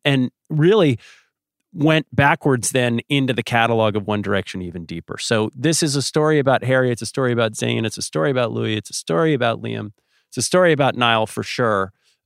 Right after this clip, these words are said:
But there are some fun ways in which these artists have been discovered, not just through the band, but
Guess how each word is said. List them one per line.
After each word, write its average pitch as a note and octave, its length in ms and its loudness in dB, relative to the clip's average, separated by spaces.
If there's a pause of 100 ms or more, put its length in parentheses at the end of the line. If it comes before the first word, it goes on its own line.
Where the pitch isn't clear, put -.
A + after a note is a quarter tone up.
(120)
But A#2+ 160 0 (120)
there B2+ 200 2
are A#2+ 40 0
some B2 220 -2
fun D#3 400 0
ways C3 320 0
in A2+ 140 -2
which G#2+ 360 -2
these A2 600 -4 (280)
artists A2+ 360 2
have G#2 100 -4
been G#2+ 180 -2
discovered, G2 760 -2 (500)
not B2+ 280 0
just - 260 -4
through A#2 120 -2
the G2 80 -6
band, A#2+ 380 0
but G2+ 140 -4